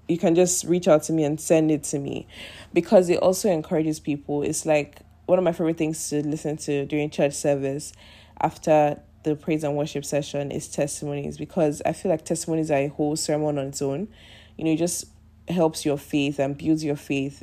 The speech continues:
because, you know, if God could do it for someone, another person like you, he can definitely do it for you. So we're going to be doing lots more celebrations.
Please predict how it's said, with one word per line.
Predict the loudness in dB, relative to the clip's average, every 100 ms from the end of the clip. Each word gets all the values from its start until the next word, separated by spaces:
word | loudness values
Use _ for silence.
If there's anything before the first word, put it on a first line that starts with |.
| -14
because, | -4 -2 0
you | 0
know, | 0
if | -2
God | 2 6 6 4 -6 -20 -20 -20 -4
could | 0
do | 2
it | 0
for | -2
someone, | -4 0 0 0 -2
another | -2 2 2 0 -6
person | -2 -2 -2 -6
like | -6 -10 -10
you, | -6 -4 -6 -10
he | -4
can | -2
definitely | -2 -4 -4 -4
do | -6
it | -6
for | -4
you. | -4 -4 -8 -16 -20 -20 -20 -2
So | 2
we're | 4
going | 2
to | 0
be |
doing | 0 0
lots | 0
more | -4
celebrations. | 0 -2 0 -2 -2 -4 -4 -8